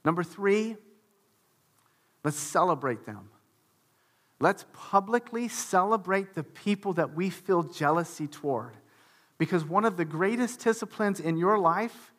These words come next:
is to celebrate in others what you hope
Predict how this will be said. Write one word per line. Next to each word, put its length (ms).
is 160
to 160
celebrate 840
in 240
others 640
what 180
you 140
hope 480